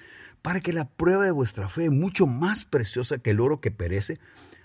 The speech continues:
aunque sea probado con fuego, sea hallada en alabanza, gloria y honra en la manifestación de Jesucristo, a quien amáis sin haberle visto, en quien creyendo, aunque al presente no le veáis,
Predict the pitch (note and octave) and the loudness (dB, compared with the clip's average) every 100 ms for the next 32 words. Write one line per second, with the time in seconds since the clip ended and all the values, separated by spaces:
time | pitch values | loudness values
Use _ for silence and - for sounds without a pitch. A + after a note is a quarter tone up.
0 | - A#2 G2 F#2 - A#3+ - C#3 A2 B2 | -2 0 2 -2 -2 -2 0 0 0 -2
1 | G#2 F#2 B2+ C#3+ - - G#3+ B3 D3+ C3+ | -4 -2 -2 -2 -6 -4 -2 0 0 2
2 | G3 G3 B2 F2 E2 G#2 F3+ F3+ C#3 G#2+ | 2 0 -2 -2 -4 -2 0 0 -2 -6
3 | F#2 G2 C3+ F#3+ F3 G#2 G2 E3 G3+ D#3 | -2 4 6 6 6 2 0 0 -2 -4
4 | F#2+ - - - - B2+ C3+ A2 G#2+ G2+ | -6 -10 -20 -16 0 4 6 6 4 2
5 | F#2 - F#2+ - E3 F3 C3 F#2+ E2 D2+ | -2 -8 -10 -2 0 0 -2 -4 -8 -6
6 | E3 F#3+ - B2 - - - - C#3 - | -2 -2 -2 -6 -6 -14 -16 -6 -2 4
7 | D#3+ B2+ A2+ C3+ E3 E3+ - C3 G#2+ G#2 | 4 4 2 4 4 2 -2 -2 0 0
8 | B2+ C3 A#2 C#3 - C3+ - - - C#3+ | 0 2 2 0 -2 -8 -8 -8 4 4
9 | C3 D3 C#3+ C#3+ B2+ D#3+ F#3+ F3+ - B2 | 6 2 2 4 6 8 6 2 2 4
10 | C3 G#2+ B2 G#2 G#2+ G2+ G3+ G3 C#3+ C3 | 4 4 0 0 -2 -2 -4 -2 0 2
11 | D#3+ D#3+ A2+ C#3+ G3+ - | 4 4 4 2 0 -6